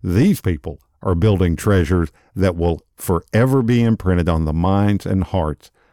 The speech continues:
of so many people. Hey, I invite you to head over to our Facebook page. We've got a link in the show notes. Also, Instagram, you can connect with us, get social with us, either on Facebook or Instagram. You can also check out our blog. It is soul ramblings podcast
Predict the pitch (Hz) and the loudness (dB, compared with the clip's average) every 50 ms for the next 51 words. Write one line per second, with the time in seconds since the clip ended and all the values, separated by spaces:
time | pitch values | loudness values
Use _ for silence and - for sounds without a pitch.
0 | _ - 95 82 71 69 - - - 98 87 85 82 80 78 78 71 - 85 78 | _ -8 -6 -6 -6 -6 -8 -4 -2 0 2 2 2 2 0 0 0 -2 -2 -2
1 | 73 - 76 69 - _ _ _ _ _ _ - 120 113 113 117 127 120 107 104 | -4 -6 -10 -12 -14 _ _ _ _ _ _ -4 -2 0 0 2 2 2 2 2
2 | 98 139 156 156 131 - 135 120 117 113 104 135 147 143 147 151 139 151 165 135 | 2 0 -2 -2 -2 -2 0 2 4 4 4 4 4 2 2 2 2 0 -2 0
3 | - 123 117 104 98 95 90 - - - 156 135 - - 151 160 - - - 135 | 0 2 2 4 2 2 0 0 -2 -2 -2 -2 -2 -2 -4 -4 -2 -2 0 0
4 | 151 160 170 185 175 - - - 104 95 - - 104 90 92 104 117 123 113 - | 2 2 0 0 -2 -6 -6 -4 -4 -2 0 0 0 0 0 0 2 0 0 0
5 | 110 98 95 90 - - 110 110 107 110 113 - - 143 135 - - 117 117 135 | 0 0 0 0 0 0 2 2 2 2 0 0 0 0 0 2 2 0 0 -2
6 | - _ _ - 127 135 156 - - - 120 117 139 139 143 139 117 120 117 - | -4 _ _ -2 0 0 0 0 -2 -4 0 0 2 2 2 4 2 2 2 2
7 | - 107 95 87 - - 113 107 123 143 123 - 113 120 123 131 139 - - 120 | 0 0 2 0 0 0 0 0 0 0 -2 0 0 0 2 2 0 0 -2 -2
8 | 120 - - - 131 135 - 120 107 101 120 117 127 123 - - - - _ _ | -4 -2 -2 -2 0 0 2 2 2 2 2 2 0 0 -2 -8 -20 -20 _ _
9 | - 110 98 104 98 95 92 - - 101 95 - - 104 92 - 87 82 90 110 | 0 2 2 4 4 2 2 2 0 0 0 0 0 -2 -2 0 0 0 2 2
10 | 104 - - 90 87 104 107 104 98 - - - - _ - 107 107 95 123 110 | 0 0 -2 0 0 0 0 0 -4 -8 -14 -20 -20 _ -4 -2 0 2 2 2
11 | 113 110 - 117 101 - - 120 - - 98 85 87 85 78 76 95 92 98 107 | 2 2 0 0 0 0 0 0 0 0 2 2 2 0 0 0 0 2 2 2
12 | 120 147 170 156 - _ - - - 98 95 101 95 85 - - 120 113 120 120 | 2 0 0 -2 -6 _ -18 -8 -4 -2 0 0 0 0 0 0 0 2 2 2
13 | 98 107 107 104 101 95 98 95 87 - - - 104 98 98 - - 101 95 110 | 0 0 2 2 2 2 0 0 -2 -4 -4 -2 0 0 -2 -2 -2 0 0 0
14 | 120 117 - - | 0 -2 -6 -10